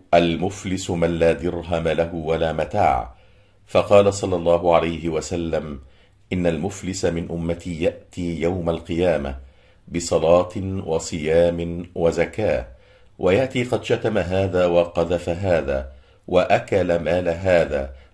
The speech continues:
وسفك دم هذا، وضرب هذا، فيعطى هذا من حسناته وهذا من حسناته، فإن فنيت حسناته قبل أن يقضى ما عليه أخذ من خطاياهم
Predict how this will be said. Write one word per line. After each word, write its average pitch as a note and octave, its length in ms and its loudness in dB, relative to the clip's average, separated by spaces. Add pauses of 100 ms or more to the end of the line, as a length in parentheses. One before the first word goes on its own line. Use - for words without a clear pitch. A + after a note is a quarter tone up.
وسفك F2+ 600 -4
دم E2 300 0
هذا، D2+ 640 -4 (260)
وضرب F2 500 4
هذا، F2 640 0 (360)
فيعطى G2 880 4
هذا E2+ 540 2
من G2+ 260 -4
حسناته F#2 760 0 (360)
وهذا E2 680 4
من F#2 300 -6
حسناته، D2+ 760 -4 (380)
فإن F#2+ 320 4
فنيت G2 460 -2
حسناته E2 920 -4
قبل G2+ 260 -2
أن E2 280 -4
يقضى D#2 640 -2
ما F2 140 -2
عليه D#2+ 600 -2 (100)
أخذ F2 460 -2
من F2 180 -8
خطاياهم D#2 960 -4